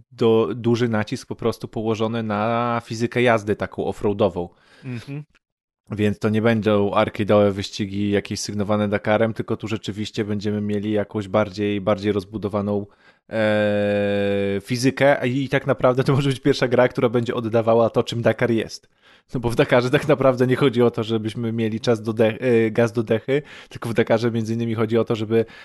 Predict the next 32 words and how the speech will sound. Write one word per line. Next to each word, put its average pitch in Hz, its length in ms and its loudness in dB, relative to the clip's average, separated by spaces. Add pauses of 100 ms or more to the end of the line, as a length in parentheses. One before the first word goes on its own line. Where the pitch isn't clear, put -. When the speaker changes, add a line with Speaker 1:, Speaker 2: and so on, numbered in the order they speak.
(140)
Speaker 1:
e, - 40 -10 (400)
e, 107 400 -2
mimo 117 340 0
że 107 240 2
kierowcy 113 440 -2
jakby 107 180 -2
mają 107 300 0
pewną 107 320 -4
trasę 110 300 -2
wytyczoną, 113 560 -4
to 117 100 -4
jednak 107 280 -4
dalej 110 320 2 (260)
trzeba 110 340 2
odpowiednią 110 560 -2
ścieżkę - 460 -2
wybrać, 107 380 -2
tak, 110 240 -2
przez 107 180 -8
najbliższe 104 420 -4
kilkaset - 460 -10
metrów, 107 260 -4
którym, 107 320 -6
którą 107 340 -4
się 110 120 -8
będzie 104 220 -4
jechało, 104 380 0
trzeba 107 220 -4
odpowiednio 104 640 -2 (340)
rozkładać, 107 960 0
e, - 60 -6
e, 101 480 0